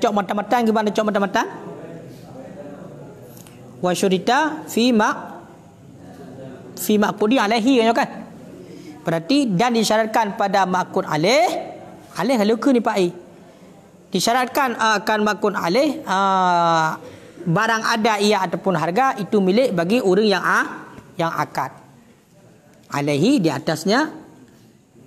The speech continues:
Di atasnya ma'qud alaih tu. Ha, mata ma'qud alaih di atasnya yang diakadkan. Ka. Fala yasihu bai'ul fuduli, maka tidak sahlah oleh menjual fuduli. Ya, maka tidak sahlah oleh menjual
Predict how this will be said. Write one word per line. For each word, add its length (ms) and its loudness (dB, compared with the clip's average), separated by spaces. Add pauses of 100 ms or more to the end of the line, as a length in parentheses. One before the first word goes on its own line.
(800)
Di 80 -2
atasnya 560 0 (1200)
ma'qud 300 0
alaih 240 2
tu. 100 6 (300)
Ha, 340 -2
mata 300 -2
ma'qud 260 -2
alaih 160 2 (140)
di 80 0
atasnya 400 0
yang 100 4
diakadkan. 560 -4 (1120)
Ka. 300 -6 (500)
Fala 400 2
yasihu 560 4
bai'ul 400 4
fuduli, 480 4
maka 480 0
tidak 320 2
sahlah 480 2
oleh 240 2
menjual 560 4
fuduli. 560 2 (640)
Ya, 400 0
maka 320 0
tidak 240 0
sahlah 400 0
oleh 160 2
menjual 320 4